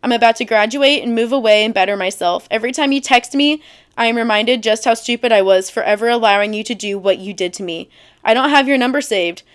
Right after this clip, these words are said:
so I need you to delete mine and delete this text thread so you're not texted to tempt me. So you're not tempted to text me again.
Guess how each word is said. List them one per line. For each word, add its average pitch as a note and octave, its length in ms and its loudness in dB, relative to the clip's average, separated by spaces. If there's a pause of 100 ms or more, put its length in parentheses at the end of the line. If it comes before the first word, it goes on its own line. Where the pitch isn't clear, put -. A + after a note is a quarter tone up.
(120)
so - 160 -2
I B3 60 2
need B3 180 0
you C#4 80 -2
to C4 140 0
delete A#3 300 0
mine G#3 360 0
and A3 100 -2
delete G#3+ 300 -6
this A3+ 200 -4
text - 340 -4
thread F#3 260 0
so G#3+ 100 -6
you're G3 120 -2
not - 260 -4
texted A3 460 -2
to A#3+ 80 -8
tempt G#3 340 -10
me. F#3 260 -8 (1600)
So - 160 -2
you're D4 120 6
not C4+ 200 4
tempted C#4+ 300 0
to D4+ 100 0
text C4 300 0
me G#3+ 120 -2
again. F#3 340 -4